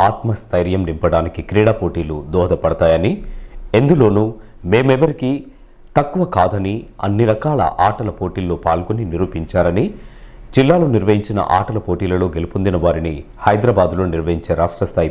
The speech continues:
పోటీలకు పంపనున్నట్లు తెలియజేశారు. పది నుంచి పదహారు సంవత్సరాల వయసు గల దివ్యాంగులలో అందులకు పరుగు పందెం, షాట్ పుట్, జావెలిన్ త్రో పోటీలు, శారీరక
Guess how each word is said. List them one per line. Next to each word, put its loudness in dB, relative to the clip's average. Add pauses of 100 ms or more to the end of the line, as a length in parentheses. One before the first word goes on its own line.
పోటీలకు -2
పంపనున్నట్లు 0
తెలియజేశారు. -6 (460)
పది 4
నుంచి 2
పదహారు 4
సంవత్సరాల 0
వయసు -2
గల 2 (100)
దివ్యాంగులలో 0 (560)
అందులకు 2 (420)
పరుగు 2
పందెం, 0 (340)
షాట్ 0
పుట్, -6 (340)
జావెలిన్ 2
త్రో 2 (460)
పోటీలు, 0 (500)
శారీరక 2